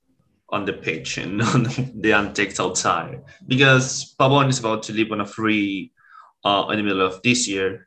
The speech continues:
to Brazil. That's what's been floated around. Uh, Sebastián Villa is being offered to a lot of teams. Um, so a less Colombian team,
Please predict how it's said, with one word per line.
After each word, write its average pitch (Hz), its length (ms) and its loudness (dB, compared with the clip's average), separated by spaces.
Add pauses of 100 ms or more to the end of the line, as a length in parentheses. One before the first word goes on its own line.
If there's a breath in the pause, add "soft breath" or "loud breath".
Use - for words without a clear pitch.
(140)
to 95 160 -12
Brazil. 104 600 -2
That's - 520 -2 (600)
what's 98 160 -4
been 98 160 -6
floated 101 280 0
around. 110 520 0 (520 soft breath)
Uh, 98 280 0
Sebastián 98 420 -2
Villa 120 240 0
is 87 140 -6
being 95 340 -10
offered 87 400 -4
to 90 100 -6
a 82 40 -4
lot 95 180 0
of - 180 -6
teams. 123 600 0 (200)
Um, 92 760 -6 (760)
so 101 500 -2
a 101 60 2
less 123 840 2
Colombian 147 840 0
team, 151 600 -4